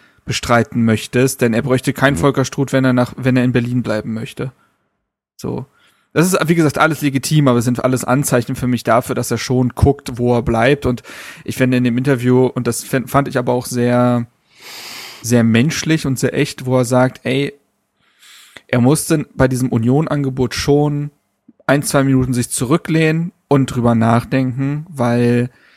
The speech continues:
Speaker 1: er so viel Scheiße gefressen hat in den letzten Jahren mit den Verletzungen, so vielen Rückschlägen,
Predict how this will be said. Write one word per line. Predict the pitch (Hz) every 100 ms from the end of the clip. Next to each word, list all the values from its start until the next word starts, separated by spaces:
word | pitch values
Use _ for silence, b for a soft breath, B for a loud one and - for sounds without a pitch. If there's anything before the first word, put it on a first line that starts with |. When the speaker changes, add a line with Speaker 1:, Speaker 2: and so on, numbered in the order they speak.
| b b -
Speaker 1:
er | 117
so | 113
viel | 139 160 160
Scheiße | - 147 147 143
gefressen | 120 - 120 -
hat | 117
in | 117 110
den | 110
letzten | 110 - 117
Jahren | 110 113 120
mit | 120 113
den | 113
Verletzungen, | 110 117 131 - 135 123 120 123 -
so | - 135
vielen | - 131 127 127
Rückschlägen, | 127 151 - - 123 123 123 120